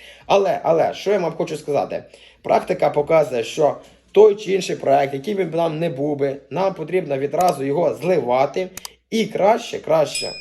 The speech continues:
потім, коли він відкатиться, а він відкатиться однозначно. Погляньте, який ми графік не дивилися,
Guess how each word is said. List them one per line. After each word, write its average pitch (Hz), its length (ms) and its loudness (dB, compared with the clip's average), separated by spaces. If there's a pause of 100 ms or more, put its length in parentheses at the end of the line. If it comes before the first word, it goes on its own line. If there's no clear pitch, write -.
(340)
потім, 180 300 4
коли 180 220 0
він 160 180 -2
відкатиться, 151 640 -2
а 143 40 0
він 180 120 0
відкатиться 165 640 -2
однозначно. 151 720 0
Погляньте, 127 460 -2
який 127 240 -6
ми 156 100 -2
графік 151 340 -2
не 143 60 -4
дивилися, 147 480 -2